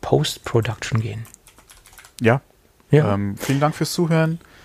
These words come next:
Speaker 2: Ich hoffe, es hat, äh, wieder gefallen. Und, ähm, wie immer, Kommentare, Tweets, äh, werden gerne genommen. Genauso wie
Speaker 1: Genau.
Speaker 2: iTunes-Bewertungen.
Speaker 1: Ja, iTunes-Bewertung, das ist ein schönes Stichwort.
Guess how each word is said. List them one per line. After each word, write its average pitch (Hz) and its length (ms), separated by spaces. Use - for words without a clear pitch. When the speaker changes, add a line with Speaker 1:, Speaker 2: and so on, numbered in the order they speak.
Speaker 2:
Ich - 180
hoffe, 139 200
es 123 220
hat, - 200
äh, 123 500
wieder 123 400
gefallen. 123 560
Und, 113 380
ähm, 107 420
wie 113 140
immer, 120 240
Kommentare, 117 720
Tweets, - 440
äh, 110 260
werden 107 160
gerne 101 240
genommen. 98 400
Genauso 101 340
wie 147 40
Speaker 1:
Genau. 127 120
Speaker 2:
iTunes-Bewertungen. 104 800
Speaker 1:
Ja, 208 680
iTunes-Bewertung, 123 680
das 120 160
ist 123 160
ein 117 220
schönes 151 320
Stichwort. 143 340